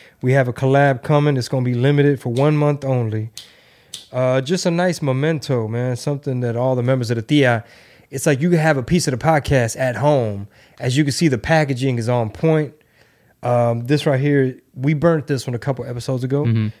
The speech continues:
Speaker 1: but I wanted to give my nostrils a second take.
Speaker 2: Orale. Um, so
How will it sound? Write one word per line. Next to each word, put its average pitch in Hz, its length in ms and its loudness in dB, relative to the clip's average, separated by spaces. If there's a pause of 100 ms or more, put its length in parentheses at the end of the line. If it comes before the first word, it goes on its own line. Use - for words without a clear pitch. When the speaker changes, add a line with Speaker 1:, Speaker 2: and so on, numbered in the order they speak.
(180)
Speaker 1:
but 117 100 -2
I 117 60 2
wanted 123 260 2
to 117 40 -2
give 120 160 0
my 110 100 -2
nostrils 117 680 -4 (720)
a - 80 -18
second 117 400 2
take. - 360 0 (160)
Speaker 2:
Orale. 90 880 0 (500)
Um, 123 680 0 (420)
so 131 440 -2